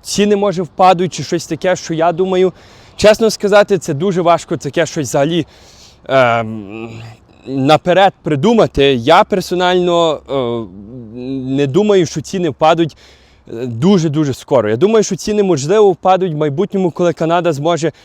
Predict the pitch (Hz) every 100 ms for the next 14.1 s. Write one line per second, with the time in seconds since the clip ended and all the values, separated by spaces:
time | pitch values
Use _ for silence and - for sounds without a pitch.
0 | _ 147 165 165 139 170 - 156 143 -
1 | 190 185 - _ _ - 143 165 156 -
2 | 165 131 123 113 104 98 90 - - 127
3 | 147 139 185 208 - 196 202 208 214 -
4 | _ _ _ _ _ 160 165 160 156 151
5 | 139 - - 160 208 214 214 208 214 143
6 | 143 139 - 202 175 185 147 151 156 -
7 | 202 160 151 - 190 196 185 165 147 131
8 | 196 170 156 170 151 170 139 156 156 160
9 | 160 151 120 156 180 196 180 - 196 180
10 | 180 - 147 170 151 151 - - _ _
11 | 143 139 127 127 160 175 160 135 123 -
12 | 139 170 - 175 175 160 139 - 170 165
13 | 165 - 131 143 160 175 143 165 139 156
14 | 147